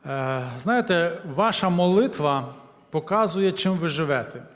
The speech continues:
чим цінуєте і за що вболіваєте. Послухайте ваші молитви.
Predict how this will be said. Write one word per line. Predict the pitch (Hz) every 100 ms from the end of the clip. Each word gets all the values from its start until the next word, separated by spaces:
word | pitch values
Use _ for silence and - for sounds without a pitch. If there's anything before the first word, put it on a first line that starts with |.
| - _ _ _ - _ _ _ _ _ _ - _
чим | - 226
цінуєте | 226 - 175 185 220 202 202 202 202
і |
за | 151 151
що | - 170
вболіваєте. | 143 156 151 139 117 117 117 127 - - _ _ _ _ _ _ _ _ - - _
Послухайте | - 233 262 - 139 - - - - _ _ _ _ _ _ - -
ваші | 160 180 -
молитви. | 160 151 147 127 -